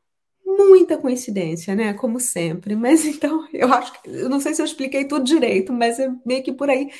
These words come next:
E esse processo só deve durar de quatro a seis semanas. Então, vai demorar um tempinho até a gente ter o veredito.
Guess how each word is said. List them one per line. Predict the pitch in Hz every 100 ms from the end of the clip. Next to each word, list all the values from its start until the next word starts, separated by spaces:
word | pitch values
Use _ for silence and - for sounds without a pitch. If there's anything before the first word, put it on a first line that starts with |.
| - 220
E | 269
esse | 285
processo | - 240 233 240 254
só | 247 -
deve | 208 233 220
durar | 233 196
de | 196 226
quatro | - 262 277 - -
a |
seis | 233 - 226 240
semanas. | 262 240 165 160 170 -
Então, | 185 202 208
vai | 208 190
demorar | 202 202 190
um | 196 - -
tempinho | 208 190 196 208
até | 202 202
a |
gente | 196 208 -
ter | 202
o | 196
veredito. | 190 196 202 147 - - 170